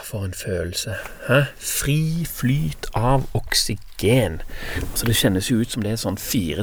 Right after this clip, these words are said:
toms rør som går rett inn til hjernen og fôrer den med frisk luft. Omtrent sånn som det kjennes ut på dag fire eller fem når jeg faster.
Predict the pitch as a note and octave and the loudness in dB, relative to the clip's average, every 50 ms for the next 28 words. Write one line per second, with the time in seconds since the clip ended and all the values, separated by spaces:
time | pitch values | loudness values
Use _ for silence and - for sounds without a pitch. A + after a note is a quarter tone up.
0 | - - - A#2 G#2 G#2+ G#2 - - F#2 F#2+ G2 A2+ C3 C3+ - - G2 F#2 F#2+ | -4 -2 -4 -2 0 0 0 0 2 2 2 4 4 2 2 2 0 0 2 4
1 | G2 A2 G#2 F#2 F#2 G#2+ C3 - - - - - F#2 F#2+ F#2+ - B2+ A2 G#2+ G2 | 4 4 4 2 0 -2 -2 -4 -6 -6 -4 0 0 0 2 2 4 4 4 2
2 | E2 - - A2 - - - - - - - A#2+ A2+ A#2 G#2+ F#2+ F2 E2 C#2+ - | 2 2 0 0 0 0 -2 -2 -2 0 0 2 2 4 4 4 4 4 4 4
3 | G#2+ G#2+ G#2 G2 - - G#2+ - - - G2+ A2+ - - - - - - - - | 4 4 4 4 4 4 2 2 2 0 -4 -6 -6 -10 -14 -14 -14 -16 -16 -16
4 | - - - - - - - - - - - F#3 F#3 - D#3 E3 D3+ - - C3 | -16 -18 -18 -18 -18 -16 -18 -18 -14 -2 -2 0 4 4 4 4 4 2 0 2
5 | B2 - - G#2+ G2+ - - G2 F#2+ F#2 - F2+ F2+ - - - - F#2 F2+ F#2 | 2 2 0 0 0 0 0 0 0 0 0 0 0 -2 -4 -4 -2 0 0 0
6 | G2 - - E2+ E2 D2+ - - E2+ F2+ - - - F2+ F#2 F2+ E2+ D#2+ - - | 0 0 0 0 0 0 0 -2 -2 -2 -2 -2 -2 -2 -2 -4 -4 -4 -4 -4
7 | - - - - - - - | -2 -2 -2 -2 -4 -6 -8